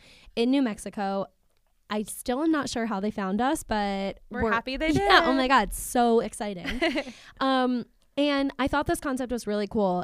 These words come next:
Speaker 1: And what they have said, w-, so, so I'm just gonna read the message to you all that describes, like, what being a self-care partner means.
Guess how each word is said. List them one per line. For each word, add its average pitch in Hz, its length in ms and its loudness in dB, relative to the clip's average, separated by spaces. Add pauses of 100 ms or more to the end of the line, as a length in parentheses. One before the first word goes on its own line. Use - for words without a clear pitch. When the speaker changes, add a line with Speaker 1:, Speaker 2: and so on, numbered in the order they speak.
Speaker 1:
And 226 340 2
what 233 200 -4
they 302 120 -2
have 294 180 -6
said, 214 580 -4
w-, 233 220 -8
so, 233 280 0
so 214 200 -4
I'm 233 120 -2
just 277 120 -4
gonna 269 140 -2
read 214 440 -4 (200)
the 196 300 -6
message 196 480 -6
to 208 80 -6
you 190 120 0
all 180 180 0
that 185 120 -6
describes, 190 520 -8
like, 202 160 -6
what 196 360 -4
being 196 200 -6
a 196 40 -6
self-care 180 340 -8
partner 170 300 -8
means. - 340 -16